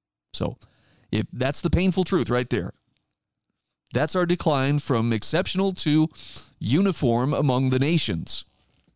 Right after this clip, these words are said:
And I know that's gonna rile some people up a little bit, but,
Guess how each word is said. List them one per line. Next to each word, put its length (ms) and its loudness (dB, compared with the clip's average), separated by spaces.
And 100 0
I 60 0
know 160 2
that's 180 0
gonna 280 0
rile 360 0
some 240 0
people 320 0
up 160 -2
a 60 0
little 200 0
bit, 260 -2
but, 180 -2